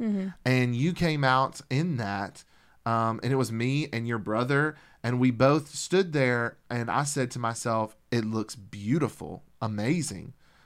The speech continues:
Speaker 2: It was gorgeous, you know, sexy. But I also said to myself, um, it,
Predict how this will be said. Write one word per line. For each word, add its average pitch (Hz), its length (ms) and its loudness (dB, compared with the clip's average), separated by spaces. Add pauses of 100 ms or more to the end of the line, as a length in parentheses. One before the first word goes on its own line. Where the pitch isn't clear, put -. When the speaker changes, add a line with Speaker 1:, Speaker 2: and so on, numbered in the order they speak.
(160)
Speaker 2:
It 117 60 0
was 165 160 2
gorgeous, 113 800 -2
you 123 200 -2
know, 107 400 -4
sexy. 127 680 0 (920)
But 135 540 6
I 135 160 8
also 143 380 6
said 117 280 0
to 123 80 -6
myself, 110 600 -2 (720)
um, 151 960 4
it, 143 180 2